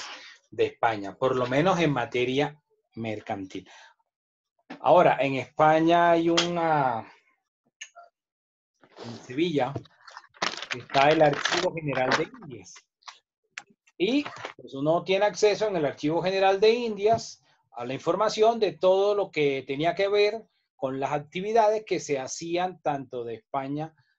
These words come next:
hacia el Nuevo Mundo, hacia cada una de las, hacia cada una de,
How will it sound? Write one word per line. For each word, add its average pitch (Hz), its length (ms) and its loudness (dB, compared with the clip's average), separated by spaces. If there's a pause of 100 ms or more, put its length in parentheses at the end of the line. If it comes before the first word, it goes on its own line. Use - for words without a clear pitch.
(180)
hacia 123 400 -6
el 117 140 -12
Nuevo 127 320 -6
Mundo, 175 460 -6
hacia 107 480 -14
cada 127 360 -6
una 143 360 -6 (300)
de 117 300 -10
las, 107 440 -6 (1500)
hacia 131 260 -8
cada 131 220 -2
una 151 220 -2
de, 113 360 -4